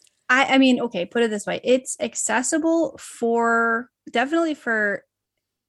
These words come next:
an American palate. There's a couple recipes in there. So I, I did a recipe for the Daily Mail, and there was a, there were some chilies in there, and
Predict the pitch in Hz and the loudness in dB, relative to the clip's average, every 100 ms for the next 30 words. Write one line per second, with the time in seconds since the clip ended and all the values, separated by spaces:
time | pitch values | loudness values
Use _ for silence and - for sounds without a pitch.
0 | _ - 214 208 196 196 202 202 196 202 | _ -6 -6 -4 -2 -2 -4 -10 -8 -6
1 | 190 185 202 202 214 - - - 294 311 | -4 -4 -2 -2 -2 -6 -8 -6 -2 0
2 | 285 269 254 262 - 226 220 202 196 196 | 2 0 -2 -6 -6 -4 -4 -4 -4 -4
3 | - 190 - - 202 208 220 _ _ - | -4 -4 -6 -8 -6 -4 -6 _ _ -16
4 | - 208 208 233 - 254 254 - - 208 | -8 -6 -6 -8 -2 0 0 -2 -6 -2
5 | 202 - 214 _ - 208 202 - - 190 | -2 -4 -10 _ -6 -4 -4 -8 -6 -4
6 | 190 262 - _ _ - 190 196 196 190 | -4 -6 -14 _ _ -8 -4 -2 -2 -2
7 | 180 180 180 - - - 202 202 208 202 | -2 -4 -6 -14 -18 -6 -2 0 0 0
8 | 185 185 190 _ _ _ _ _ _ _ | 0 -2 -2 _ _ _ _ _ _ _
9 | _ _ _ - 233 226 226 220 - - | _ _ _ -2 2 2 0 -4 -4 -2
10 | 247 226 202 180 175 139 - - 208 202 | 0 0 -4 -6 -8 -10 -14 -8 -4 -2
11 | 196 202 | -4 -6